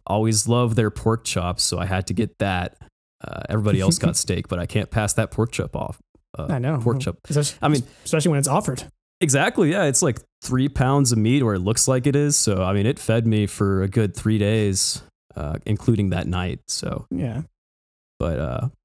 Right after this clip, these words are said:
Speaker 1: yeah, after that, you know, didn't really do a whole lot. Uh, just kinda been chilling, working, working from home a little bit this week because it's Kaylin's spring break. So I got approval from my work that I can potentially work from home two days out of a week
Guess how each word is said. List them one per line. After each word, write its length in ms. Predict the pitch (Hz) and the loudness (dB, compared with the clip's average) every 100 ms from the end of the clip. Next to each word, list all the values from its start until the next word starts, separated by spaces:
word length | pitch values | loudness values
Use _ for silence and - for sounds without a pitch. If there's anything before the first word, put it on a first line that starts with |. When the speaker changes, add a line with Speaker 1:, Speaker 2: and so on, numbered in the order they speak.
| _ - | _ -4
Speaker 1:
yeah, 140 | - | 0
after 220 | 214 - | 0 0
that, 280 | 185 220 - | 0 0 0
you 80 | 139 | 0
know, 180 | 160 160 | 2 0
didn't 360 | 165 160 - - - - | 0 0 -2 -8 -10 0
really 160 | 160 | 2
do 160 | 135 147 | 4 2
a 40 | |
whole 220 | 107 131 131 | 4 4 4
lot. 320 | 120 120 - - - - - - | 4 2 -2 -12 -20 -20 -16 -8
Uh, 340 | 85 90 87 - _ - _ _ - | -4 -4 -4 -8 _ -20 _ _ -8
just 120 | - | 0
kinda 160 | 107 101 | 0 2
been 160 | 104 | 0
chilling, 420 | - 107 107 104 | 0 2 2 2
working, 560 | 98 107 - 110 107 113 - _ _ _ _ _ _ - | 2 -2 0 0 2 -2 -6 _ _ _ _ _ _ -4
working 240 | 113 120 | 0 2
from 180 | 120 110 | 2 2
home 220 | 104 110 | 2 2
a 40 | 107 | 2
little 180 | 107 98 | 2 0
bit 220 | 92 - | -2 0
this 260 | 98 - | 0 0
week 240 | 104 98 - | 0 -2 -4
because 300 | - 95 92 | -4 -2 -2
it's 120 | - | -4
Kaylin's 360 | - 95 95 - | -2 0 0 -2
spring 340 | - 95 90 | -2 0 0
break. 360 | 85 87 87 - | -2 -2 -4 -4
So 400 | - - 90 110 | -2 -2 -4 -2
I 140 | - | -2
got 240 | 101 101 - | 0 0 -2
approval 500 | - - 104 101 95 | -2 2 2 2 0
from 320 | - 92 92 | 0 0 0
my 260 | 95 95 92 | 0 0 -2
work 360 | 208 202 - | -2 -2 -6
that 240 | - 87 90 | -6 -4 -2
I 80 | |
can 160 | - 95 | -2 -2
potentially 480 | 95 98 98 - 95 | -2 -2 -2 -2 0
work 200 | 98 98 | 0 -2
from 160 | 107 | -2
home 240 | 95 95 87 | 0 0 0
two 160 | - | 0
days 220 | 104 101 95 | 0 0 0
out 80 | |
of 80 | 87 | -4
a 40 | 65 | -2
week 340 | 98 131 | -2 -2